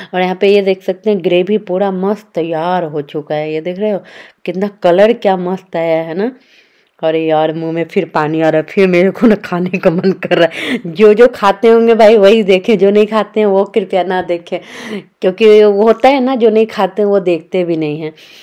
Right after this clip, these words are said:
तो जैसे हम मटन खाते हैं, और अब ये नहीं बोलिएगा कि भाई झा होके मटन खाती हो, ये भी मत बोलिएगा, क्योंकि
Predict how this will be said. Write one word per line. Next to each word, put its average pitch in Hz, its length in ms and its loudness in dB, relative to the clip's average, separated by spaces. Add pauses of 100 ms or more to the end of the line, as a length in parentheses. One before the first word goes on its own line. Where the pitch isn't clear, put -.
(480)
तो 190 60 -4
जैसे 185 280 0
हम 196 140 0
मटन 190 280 2
खाते 208 380 -2
हैं, 214 120 4
और 202 140 4
अब 196 160 2
ये 220 260 2
नहीं 247 140 4
बोलिएगा 226 480 6
कि 220 160 -2
भाई 208 180 2
झा 196 300 0
होके 208 200 2
मटन 190 360 0
खाती 165 380 -6
हो, 160 80 0
ये 165 200 0
भी 220 120 -2
मत 202 260 0
बोलिएगा, 185 460 2
क्योंकि 233 600 -4